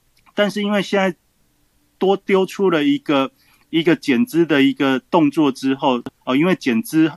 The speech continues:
减资后这个股价就会因为减资的关系，就是上调到三百多。哦，就是假设以，以现在看到的这个讯息的话，也就是说减资的时间点以后，哦，它的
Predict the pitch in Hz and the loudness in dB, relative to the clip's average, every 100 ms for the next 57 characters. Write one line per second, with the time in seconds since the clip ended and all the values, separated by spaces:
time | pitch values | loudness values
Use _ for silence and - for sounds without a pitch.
0 | - - 120 123 160 165 160 - 175 120 | -12 -2 0 0 2 0 0 0 2 2
1 | - _ _ _ 180 170 135 113 107 165 | -6 _ _ _ 0 2 0 -4 0 4
2 | 143 143 143 160 139 135 147 143 - 110 | 4 2 -2 0 0 2 2 2 0 -4
3 | - 135 123 131 123 123 127 127 131 - | -2 0 0 0 0 0 0 0 0 -4
4 | 123 147 123 120 _ - - 147 123 113 | -4 0 0 0 _ -16 0 2 2 0
5 | 110 131 123 123 123 113 98 - 107 104 | 0 0 0 0 0 0 -6 -8 -8 -8
6 | - _ _ - 120 120 147 139 - - | -12 _ _ -4 -2 2 2 2 -4 -2
7 | 113 - 156 135 127 113 110 - _ _ | -2 0 0 0 -2 -6 -8 -14 _ _
8 | _ 120 110 - 160 143 151 135 - _ | _ -6 -4 0 2 4 4 4 0 _
9 | - 156 143 139 123 139 131 123 143 117 | -4 0 2 2 0 -2 -4 -2 -2 -4
10 | - 101 104 - 135 110 - _ _ 123 | -6 -8 -8 -4 -2 -2 -2 _ _ -2
11 | 120 190 185 190 196 - - 123 117 175 | 2 2 2 2 0 -2 -6 -4 -2 -2
12 | 180 156 139 - 127 151 156 135 113 120 | 0 0 -2 -4 -2 0 0 0 -2 -2
13 | 104 98 - 151 120 104 _ _ - - | -10 -14 -4 0 0 -2 _ _ -8 -2
14 | 147 139 | 2 2